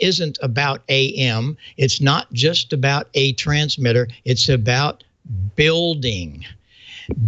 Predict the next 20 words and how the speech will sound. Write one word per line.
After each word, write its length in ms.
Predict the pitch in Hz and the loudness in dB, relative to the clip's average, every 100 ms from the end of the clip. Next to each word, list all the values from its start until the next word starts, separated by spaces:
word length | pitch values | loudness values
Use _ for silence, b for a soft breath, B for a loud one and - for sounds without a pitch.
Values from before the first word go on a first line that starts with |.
| 110 | 2
Building. 840 | 165 180 202 196 160 123 98 90 | 2 2 2 2 2 2 0 -2
I 140 | 123 139 | 0 2
want 440 | 160 170 180 180 | 2 2 0 0
to 60 | 160 | -2
try 500 | 117 - 202 208 214 | -4 -4 0 0 2
to 120 | 190 | 0
get 260 | 151 147 - | -2 -6 -2
more 600 | 151 170 170 170 170 170 _ | 0 2 4 2 -2 -4 _
people 520 | - 165 156 147 151 - | -2 0 0 0 -4 -2
involved 720 | 143 147 127 127 127 131 123 | 0 0 2 0 2 -2 0
in 220 | 131 127 | 0 2
building. 600 | 110 156 196 143 107 - - B B B B | 2 2 2 -4 -8 -12 -20 B B B B
And 180 | 131 123 | 2 4
we're 140 | 143 | 4
calling 520 | 160 - 175 202 240 226 | 2 2 2 2 2 2
this 300 | 185 185 - | 2 2 0
the 140 | 147 | -2
Pine 720 | - - 143 165 196 196 180 | -2 -2 0 0 0 -2 -4
Board 560 | 131 151 147 151 143 127 - | -2 0 2 0 -2 -10 -16
Project. 880 | - 135 135 120 101 104 - - | -4 0 0 0 0 0 -4 -8